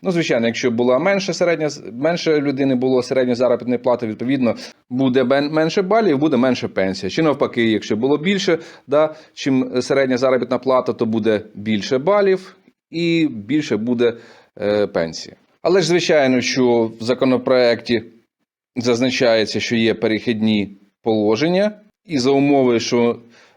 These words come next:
грошей поки немає, то ця пенсійна реформа буде, впроваджується протягом цього перехідного положення, там, три-п'ять років. Тобто ви не думайте, що якщо вона вступить в силу, ця реформа, влітку двадцять п'ятого року,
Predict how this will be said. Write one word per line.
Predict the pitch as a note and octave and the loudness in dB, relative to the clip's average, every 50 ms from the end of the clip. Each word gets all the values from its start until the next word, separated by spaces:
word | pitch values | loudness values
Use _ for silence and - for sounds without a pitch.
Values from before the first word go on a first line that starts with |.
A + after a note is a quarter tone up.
| _ _ | _ _
грошей | G#2 A#2 C3 A#2+ - D3 B2+ A#2 | -4 0 0 0 2 2 0 0
поки | A2+ B2 B2 - D3 | 0 -2 0 0 0
немає, | D#3 D#3+ E3 F3 F#3 G3 G3+ G3+ F#3+ F#3 F3+ | 0 2 2 2 2 2 2 2 0 0 -2
то | - - - C#3+ C3+ C3 A#2+ A#2 | -4 -6 -4 0 2 2 2 0
ця | A#2 - C3+ B2 | 0 2 2 2
пенсійна | A#2 - A#2+ A#2 A2+ - C#3+ C3+ C#3+ D3+ | 2 0 -2 -2 -2 -2 -2 -2 0 0
реформа | E3 D#3+ D#3+ - G3+ G#3 G3+ F3+ D#3+ | 0 -2 -2 -2 -2 0 0 0 0
буде, | C#3 C3 C#3+ D3 C#3 D3 C3+ C3 - - - - - - - _ _ _ - | 0 0 -2 0 2 2 0 0 -2 -10 -20 -20 -20 -20 -20 _ _ _ -2
впроваджується | B2+ B2+ D3+ E3+ E3+ D3+ D#3 D3+ C3+ - - C3+ | 0 2 4 2 2 2 2 0 0 0 0 -2
протягом | C3 - - C#3+ D3+ D3 - C3+ A#2+ B2 B2 A#2+ | -2 -2 -2 0 0 2 2 0 2 2 2 0
цього | A#2+ - C3+ D3 C#3+ B2+ | 0 0 2 2 2 2
перехідного | - B2 A2+ A2 - A#2 G#2 A#2 B2 B2 A#2 A2+ | 2 0 0 0 -2 -4 -2 0 2 2 2 0
положення, | A2 - - _ - A2 A#2 A#2+ A#2 G#2+ F#2+ G2+ F#2+ F#2+ F#2+ | -2 -4 -12 _ -4 -2 0 2 2 0 0 -2 -4 -6 -8
там, | - - F#2 | -8 -10 -12
три-п'ять | F2+ - B2 D3 D3 B2+ - - D3 D3 C3+ C3 C3 | -6 -2 0 0 0 0 0 2 2 2 2 2 0
років. | B2 C3 B2+ A#2+ A#2+ B2 A2+ G#2 - - - _ _ _ _ _ | 2 2 2 2 0 -2 -4 -6 -6 -10 -18 _ _ _ _ _
Тобто | - G#2+ - - B2+ | -20 -16 -4 -2 0
ви | B2 C3 | 2 2
не | C3 C3 | 2 2
думайте, | C3+ C3+ B2 A2+ - - | 2 2 2 2 0 -2
що | - - A#2 | -4 -4 -4
якщо | G#2+ G2 - - A#2+ - - - - - - - - - _ | -4 -4 -2 0 0 0 0 -2 -8 -14 -18 -18 -20 -20 _
вона | - G#2+ A2+ A#2 A#2 A2 | -4 -2 0 2 2 0
вступить | - - - C3 C3 D3 D3 | 0 0 -2 0 0 0 0
в | |
силу, | D3 - A3 G#3+ G3+ F#3+ F3+ | 0 0 0 2 2 0 0
ця | - G3 E3+ E3 | 2 2 2 2
реформа, | E3 D#3 - - E3 E3 D#3+ D3+ D3+ C#3 C3+ C#3 - - | 2 0 0 0 2 2 2 4 2 2 0 -2 -6 -14
влітку | - - - B2+ C#3 C#3+ C3+ B2+ C3+ - C3 A#2+ - - - - - - _ _ | -14 -8 -4 -2 0 0 0 0 0 -2 -4 -4 -4 -8 -16 -20 -20 -20 _ _
двадцять | - A#2+ B2+ B2+ B2 - - | -4 0 0 0 0 0 0
п'ятого | C3 B2 B2 B2 B2 A#2+ A#2+ | 0 0 2 2 2 4 4
року, | A#2+ A#2+ A#2 A2 A2+ - A2 G#2+ | 4 4 4 2 2 -2 -6 -8